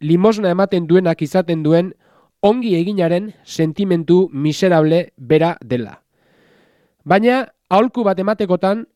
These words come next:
benetan aholku bat eman beharko banizueke, naiz eta ulertu ez, naiz eta egungo egitura sozial eta heziketaren kontrakoa izan, beste mota bateko mundu ikuskera batekin jokatzeko esango nizueke.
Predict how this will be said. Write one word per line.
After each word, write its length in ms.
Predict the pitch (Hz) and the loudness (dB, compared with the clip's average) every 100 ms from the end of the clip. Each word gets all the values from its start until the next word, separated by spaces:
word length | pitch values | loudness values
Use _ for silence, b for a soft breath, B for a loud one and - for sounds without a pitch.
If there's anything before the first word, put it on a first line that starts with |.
| _ _ _ _ _ | _ _ _ _ _
benetan 640 | 135 170 220 - 135 110 - | -2 2 2 0 -4 -8 -2
aholku 300 | 165 202 196 | 0 2 2
bat 180 | 151 151 | 2 0
eman 260 | 165 175 | 0 0
beharko 500 | 151 180 - 147 123 117 | 0 -2 0 0 0 -4
banizueke, 720 | 143 190 - 147 131 180 196 - _ _ _ _ _ - | -4 -4 -2 -2 0 -2 -4 -10 _ _ _ _ _ -2
naiz 200 | 196 233 | 0 2
eta 180 | 220 175 | 2 4
ulertu 460 | 175 208 - 170 185 | 4 2 2 2 2
ez, 280 | 240 - _ _ - | 0 -10 _ _ -10
naiz 260 | 143 185 185 | -2 0 0
eta 200 | 165 156 | -2 0
egungo 300 | 156 202 170 | 0 2 2
egitura 380 | 160 185 185 143 | 2 0 0 0
sozial 460 | - 143 196 196 160 | -2 -2 0 2 2
eta 200 | 143 135 | -2 -4
heziketaren 580 | - 190 180 151 139 131 | -4 -4 -2 -2 -2 -4
kontrakoa 480 | 143 180 180 160 | -4 0 0 0
izan, 320 | 139 190 208 - _ _ _ _ _ - | 0 -2 -4 -6 _ _ _ _ _ -4
beste 360 | 156 240 - 214 | 0 0 0 -2
mota 240 | 208 202 | 0 2
bateko 400 | 185 202 190 185 | 0 0 0 0
mundu 300 | 165 190 180 | 2 0 0
ikuskera 420 | 165 196 - 170 156 | 0 -2 -2 0 2
batekin 420 | 160 190 175 147 | 0 -2 -4 -2
jokatzeko 600 | 156 196 190 175 190 196 - | 0 0 0 0 0 -2 -4
esango 420 | 156 185 185 160 | -4 -2 0 0
nizueke. 600 | 143 - 151 120 107 | 0 0 -2 -2 -10